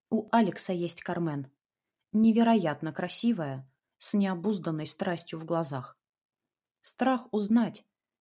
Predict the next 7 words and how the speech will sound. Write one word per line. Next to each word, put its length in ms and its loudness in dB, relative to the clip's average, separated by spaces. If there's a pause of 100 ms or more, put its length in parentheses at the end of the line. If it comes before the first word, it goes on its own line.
какое 360 0
место 320 2
брюнетка 520 0
занимает 540 -4
в 60 -10
его 260 -4
жизни, 520 -2